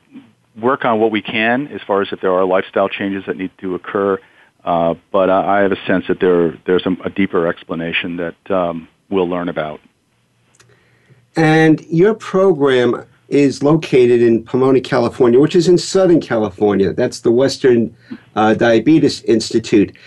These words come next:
Speaker 1: Right.
Speaker 2: Uh, is this being spread around, or is this type of discipline being practiced in other parts of the country, or in that part, I mean, for that matter, any parts of the world?
Speaker 1: Yes, it's a very interesting question because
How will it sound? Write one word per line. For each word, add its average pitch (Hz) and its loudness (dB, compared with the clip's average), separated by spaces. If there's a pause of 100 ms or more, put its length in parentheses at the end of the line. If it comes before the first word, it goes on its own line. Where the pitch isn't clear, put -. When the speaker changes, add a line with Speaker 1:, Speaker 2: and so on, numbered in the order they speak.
(160)
Speaker 1:
Right. 98 0 (440)
Speaker 2:
Uh, 160 0 (760)
is 175 2
this 254 -2
being 277 2
spread 160 0
around, 160 2
or 131 2
is 127 0
this 190 2
type 180 -2
of 127 -4
discipline 156 2 (140)
being 139 4 (280)
practiced 156 0
in 113 2
other 151 2
parts 170 -2
of 160 0
the - 2
country, 165 2
or 127 2
in 127 2
that 160 0
part, - -2
I - -2
mean, 110 0
for 117 -2
that 165 2
matter, 117 0 (120)
any 151 4
parts 165 -4
of 135 -2
the 117 0
world? 147 0 (680)
Speaker 1:
Yes, 131 2
it's 123 0
a 127 0
very 156 0
interesting 131 -6
question 120 -4
because 107 -2